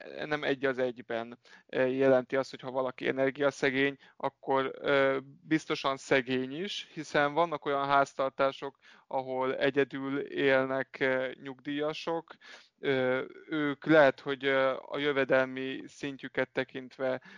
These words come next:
ö, nem szegények, viszont a fűtési számlák, ö, aránytalan terhet rónak, ö, rájuk, például a fa, ö, megvásárlása minden évben elég nehézkes, ö, lehet,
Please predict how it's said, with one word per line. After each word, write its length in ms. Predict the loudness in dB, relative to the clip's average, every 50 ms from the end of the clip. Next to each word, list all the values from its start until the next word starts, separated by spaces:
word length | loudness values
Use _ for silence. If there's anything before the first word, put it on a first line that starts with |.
| -20 _
ö, 360 | -2 0 2 2 4 2 0 -2
nem 320 | -2 -2 -2 -2 -4 -8
szegények, 720 | -4 0 0 0 0 0 -2 -4 -2 -2 -4 -4 -4 -6
viszont 460 | -12 -14 -10 -8 -6 -6 -6 -6 -2
a 320 | 0 0 2 2 0 -2 -4
fűtési 480 | -6 -10 -10 -8 -8 -8 -8 -8 -10 -14
számlák, 720 | -6 0 2 2 2 2 2 4 4 6 6 4 2 -2 -8
ö, 540 | -6 -2 0 0 0 0 0 -2 -4 -4 -8 -10 -12
aránytalan 600 | -6 -2 0 0 0 0 -2 -4 -6 -6 -6 -6
terhet 440 | -2 -2 -2 0 0 -4 -8 -10 -10
rónak, 500 | -12 -12 -12 -10 -10 -10 -10 -10 -8 -6
ö, 260 | -6 -4 -4 -4 -4 0
rájuk, 380 | 0 2 2 0 -2 -6 -8
például 280 | _ -8 -6 -6 -4 -4
a 80 | -6 -6
fa, 320 | -4 -4 -2 -2 -2 -4 -10 -18 -20 -20 -20 -20 _ -8
ö, 380 | -4 0 0 2 2 0 -2 -4
megvásárlása 1080 | -6 -4 -4 -4 -2 0 0 0 0 0 -2 -2 0 0 0 -2 -2 -4 -6 -6 -6 -6
minden 300 | -6 -8 -8 -8 -8 -8
évben 280 | -8 -8 -4 0 0 0
elég 480 | 0 0 -2 -6 -6 -10 -8 -8 -8 -6
nehézkes, 880 | -6 -6 -6 -4 -6 -6 -6 -8 -4 -2 0 0 0 -2 -6 -10 -12 -14 -20 -20 -20 _ _
ö, 360 | 0 2 4 6 6 6 6
lehet, 500 | 6 4 4 4 2 2 2 0 -8 -18